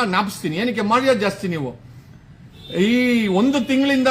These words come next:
ಈ ಪೊಲೀಸರು ಬೀದಿಗೆ ಬಂದು ಒಬ್ಬರಾದ ಮೇಲೆ ಒಬ್ರು ಬೇಡ, ಈ ಡಿಪಾರ್ಟ್ಮೆಂಟಿನ ಮಾನ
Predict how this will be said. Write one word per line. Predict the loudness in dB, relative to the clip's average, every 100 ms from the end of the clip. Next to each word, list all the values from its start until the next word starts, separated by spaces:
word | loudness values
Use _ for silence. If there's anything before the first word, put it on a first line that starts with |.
| 2
ಈ | 0
ಪೊಲೀಸರು | 2 2 2 -2 -2 2 0
ಬೀದಿಗೆ | 0 -2 -2 2 2
ಬಂದು | 2 2 4
ಒಬ್ಬರಾದ | 4 2 0 2 4 4 0
ಮೇಲೆ | 0 0
ಒಬ್ರು | -2 -4 -2 0
ಬೇಡ, | 0 0 2 2 2 -2 -8
ಈ | -6
ಡಿಪಾರ್ಟ್ಮೆಂಟಿನ | -6 -6 0 0 0 -4 -4 -2
ಮಾನ | 0 0 2 2 2